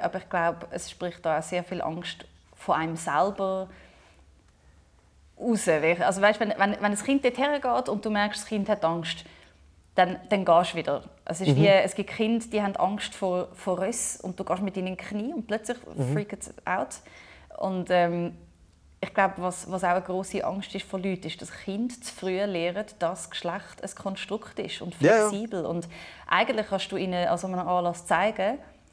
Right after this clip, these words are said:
Speaker 1: dass das alles so ein bisschen, das ist ja alles ein bisschen erfunden. Über die letzten paar tausend Jahre ist das alles erfunden worden.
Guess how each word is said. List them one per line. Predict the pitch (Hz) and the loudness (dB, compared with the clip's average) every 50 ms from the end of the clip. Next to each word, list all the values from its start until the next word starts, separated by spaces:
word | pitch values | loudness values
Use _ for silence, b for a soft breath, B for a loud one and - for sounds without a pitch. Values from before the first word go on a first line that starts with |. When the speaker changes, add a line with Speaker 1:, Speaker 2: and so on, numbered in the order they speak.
| b b b b | b b b b
Speaker 1:
dass | - 190 - | -12 -12 -8
das | - 208 196 - - | -8 -8 -6 -2 2
alles | 196 208 226 240 240 233 240 | 2 4 4 2 0 -2 -4
so | 233 226 - 226 | -6 -8 -8 -8
ein | - - | -8 -8
bisschen, | - 226 233 226 233 220 - - - - - - - - _ _ _ _ - _ _ _ _ - | -6 -6 -4 -4 -6 -8 -10 -14 -18 -20 -20 -20 -20 -20 _ _ _ _ -20 _ _ _ _ -16
das | - 214 - | -14 -12 -10
ist | 226 - | -8 -6
ja | 226 226 - | -6 -4 -4
alles | - 226 233 240 240 254 | -6 -6 -8 -8 -8 -10
ein | 233 | -8
bisschen | - 226 - | -8 -4 -2
erfunden. | - 208 208 - - - - 190 190 208 226 233 233 220 202 175 143 | -2 -2 -4 -6 -10 -12 -10 -8 -6 -4 -4 -4 -2 0 0 0 0
Über | 170 - | -2 -4
die | - 190 | -6 -6
letzten | 190 190 - - - - | -6 -8 -8 -10 -10 -8
paar | - 190 190 - | -6 -6 -6 -6
tausend | - 196 190 - 202 185 - | -8 -10 -10 -10 -10 -6 -2
Jahre | 190 185 190 208 202 196 | 0 2 2 2 2 0
ist | 196 - | 0 -2
das | 190 | -2
alles | 196 202 214 214 214 | -2 -2 0 0 -2
erfunden | 202 185 - - - 202 220 226 233 226 226 214 196 | -4 -4 -4 -8 -8 -4 -2 -2 -2 -2 -4 -4 -2
worden. | 190 190 190 190 190 190 185 185 185 | -2 -2 -2 -2 0 0 0 0 -2